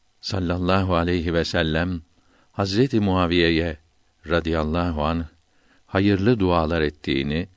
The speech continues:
hadis alimlerinin hepsi söylüyor. Mesela, "Ya Rabbi, ona kitap, yani yazı ve ilm ile hesap öğret ve onu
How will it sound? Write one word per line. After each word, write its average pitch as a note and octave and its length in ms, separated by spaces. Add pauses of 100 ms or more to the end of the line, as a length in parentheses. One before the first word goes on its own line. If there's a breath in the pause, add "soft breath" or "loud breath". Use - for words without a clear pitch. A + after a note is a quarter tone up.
(320 soft breath)
hadis G#2 400
alimlerinin G#2+ 600
hepsi E2+ 420
söylüyor. B1 580 (640)
Mesela, F#2+ 600 (480)
"Ya F2+ 280
Rabbi, C#2+ 440 (540)
ona G#2 340 (220)
kitap, - 360 (500)
yani E2 500
yazı F2 500
ve E2 240 (220)
ilm G#2+ 260
ile F2 280
hesap D#2+ 560
öğret B1+ 320 (680 soft breath)
ve E2 280 (300)
onu G#2 320